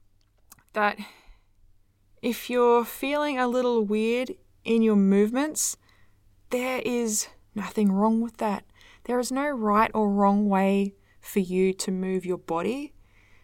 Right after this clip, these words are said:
There are just ways that your body moves, and they just might feel a little awkward at first.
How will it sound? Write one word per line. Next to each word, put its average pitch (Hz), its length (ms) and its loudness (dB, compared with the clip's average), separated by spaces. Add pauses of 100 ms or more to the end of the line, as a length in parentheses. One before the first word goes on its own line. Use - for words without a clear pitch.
(160)
There 233 200 4
are 233 40 2
just 247 260 -6
ways 214 580 2 (600)
that 202 200 0
your 214 420 4
body 196 360 0
moves, 196 680 0 (460)
and 247 420 -2 (320)
they 254 260 -12
just 269 240 -10
might 262 300 -6
feel 254 260 -2
a - 20 -6
little 269 280 -6
awkward 254 340 -4
at 147 100 -12
first. - 500 -14